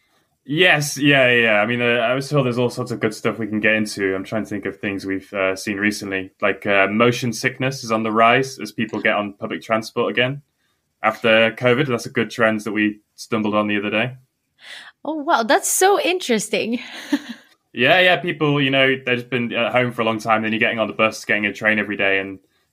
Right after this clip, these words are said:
Speaker 1: your brain still needs to do a bit of adjusting. It's all, it's all new stuff. It's all
Speaker 2: Oh,
Speaker 1: unprecedented.
Speaker 2: wow.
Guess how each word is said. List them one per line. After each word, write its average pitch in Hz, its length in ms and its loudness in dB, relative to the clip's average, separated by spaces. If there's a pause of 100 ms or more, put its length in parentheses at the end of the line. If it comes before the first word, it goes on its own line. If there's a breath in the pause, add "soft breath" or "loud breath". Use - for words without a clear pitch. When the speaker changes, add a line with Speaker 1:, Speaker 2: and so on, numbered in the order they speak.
Speaker 1:
your 104 120 -4
brain 113 300 2
still 110 160 -6
needs 107 180 -4
to 113 60 -6
do 110 60 0
a - 20 -6
bit 107 120 -4
of 98 60 -6
adjusting. 101 480 -6
It's - 220 -12
all, 107 420 -4
it's 117 140 -8
all 190 160 2
new 156 180 2
stuff. 170 420 0 (140)
It's 107 160 -6
all - 60 2
Speaker 2:
Oh, 294 140 4
Speaker 1:
unprecedented. 311 520 -2
Speaker 2:
wow. 240 240 -4